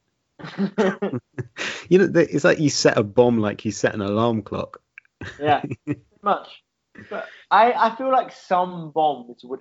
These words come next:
Speaker 2: actually use that technology to be like, "How long before you want to explode?" 'Cause I feel like most bombs are kinda, like, makeshift. So it'll be like, "Oh, I'm gonna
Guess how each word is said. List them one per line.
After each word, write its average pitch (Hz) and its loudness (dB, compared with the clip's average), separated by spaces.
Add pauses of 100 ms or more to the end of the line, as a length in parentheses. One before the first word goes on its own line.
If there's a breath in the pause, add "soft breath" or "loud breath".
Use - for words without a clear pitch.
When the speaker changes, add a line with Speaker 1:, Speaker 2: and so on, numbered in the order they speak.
Speaker 2:
actually 123 -6
use 147 -4
that - -4
technology 156 -4
to 165 -14
be 147 -4
like, 139 2 (440)
"How 220 6
long 160 4
before 151 -4
you 147 -2
want 143 -4
to 139 -6
explode?" 139 -4 (220)
'Cause - -8
I 214 4
feel 240 4
like 170 -6
most 196 2
bombs 175 2
are 151 0
kinda, 151 0
like, 135 2
makeshift. 160 -2 (600)
So 170 2
it'll 160 2
be 160 2
like, 156 4
"Oh, 180 6
I'm 147 0
gonna 156 0